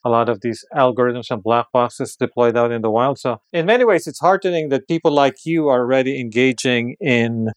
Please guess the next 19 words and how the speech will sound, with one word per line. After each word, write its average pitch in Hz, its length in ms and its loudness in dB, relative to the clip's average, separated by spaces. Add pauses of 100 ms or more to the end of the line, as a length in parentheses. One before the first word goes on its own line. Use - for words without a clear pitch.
talking 139 240 0
about 127 240 0
fairness 135 500 -2
this 147 180 0
early 127 380 2
on, 127 320 2
because, 120 420 -2
uh, 117 180 2 (240)
even 233 340 2
though, 175 420 4
as 160 240 -6
we 175 100 2
discussed, 151 460 0
there's 139 280 -2
no 139 400 -2
silver 120 480 -2
bullet, 139 320 4 (200)
I 143 140 0 (100)
think 160 240 2